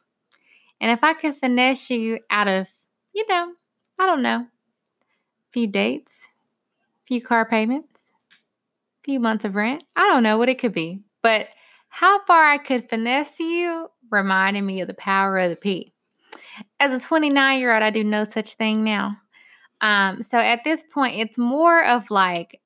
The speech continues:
the text messages I get after we do the do.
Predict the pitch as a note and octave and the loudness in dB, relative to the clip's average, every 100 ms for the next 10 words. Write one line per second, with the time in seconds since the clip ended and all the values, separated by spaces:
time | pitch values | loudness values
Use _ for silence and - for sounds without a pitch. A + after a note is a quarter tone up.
0 | - G3+ G#3 - B3 B3+ - A#3+ A3 A3 | -8 -4 -4 -2 -2 -2 -4 -4 -4 -4
1 | G3+ G3 F#3 F3+ - F#3 E3 F3+ - - | -4 -2 -2 -2 -4 -4 -4 -8 -4 -2
2 | F3 F3 - E3+ E3+ E3 F3 D#3+ E3+ D#3 | -2 -4 -6 -6 -6 -8 -10 -6 -8 -6
3 | E3 E3 E3 F3 | -8 -6 -6 -8